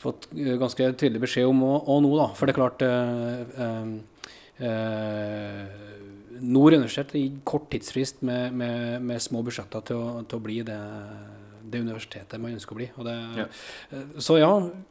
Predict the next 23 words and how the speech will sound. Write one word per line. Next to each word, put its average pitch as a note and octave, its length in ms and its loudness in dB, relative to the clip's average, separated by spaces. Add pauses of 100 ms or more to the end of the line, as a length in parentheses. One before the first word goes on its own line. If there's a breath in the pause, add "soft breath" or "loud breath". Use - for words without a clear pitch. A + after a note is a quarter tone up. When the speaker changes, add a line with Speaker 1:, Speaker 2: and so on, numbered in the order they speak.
(160)
Speaker 1:
vi D#3+ 120 2
har E3+ 140 6
forståelse D3 420 4
for F3 100 4
at E3 80 -4
det, E3 120 8 (160)
det D#3 80 4
er D3+ 40 4
vanskelig, D3 420 2 (180)
men, C#3+ 340 2
eh, C3+ 280 -4 (120)
men, C3 360 0
eh, B2+ 320 -6 (1120 loud breath)
eh, C3 140 -2
vi C3 140 2
kan, C3+ 320 4
eh, B2+ 800 -2 (200)
være C3+ 200 0
uenige, B2+ 480 4
eller D3+ 120 4
i C#3 60 4
hvert A2+ 100 0
fall C3+ 220 -2